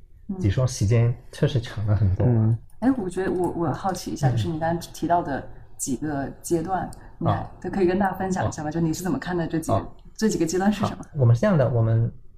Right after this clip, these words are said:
Speaker 2: 如果说把我们公司分成三，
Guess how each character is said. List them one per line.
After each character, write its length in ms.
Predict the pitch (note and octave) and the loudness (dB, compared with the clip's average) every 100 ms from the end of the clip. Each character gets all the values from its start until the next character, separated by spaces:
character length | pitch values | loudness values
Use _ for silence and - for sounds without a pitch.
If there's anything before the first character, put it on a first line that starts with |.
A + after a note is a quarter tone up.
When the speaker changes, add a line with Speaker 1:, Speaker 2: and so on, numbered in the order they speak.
| - | 2
Speaker 2:
如 220 | A#2+ F#3+ | 4 6
果 140 | C3 | 4
说 280 | - C#3+ C#3 | 2 2 2
把 220 | C#3 G2+ | 2 2
我 140 | C3 B2+ | 2 2
们 180 | G#2 A#2 | 0 0
公 140 | C3+ | -2
司 160 | - C3 | 0 -2
分 180 | D3 | -2
成 640 | - B2+ G#2+ A2 A2 A2 A#2 | -2 -2 0 -2 -4 -2 -4
三， 380 | - C3+ C#3 | -2 -2 -2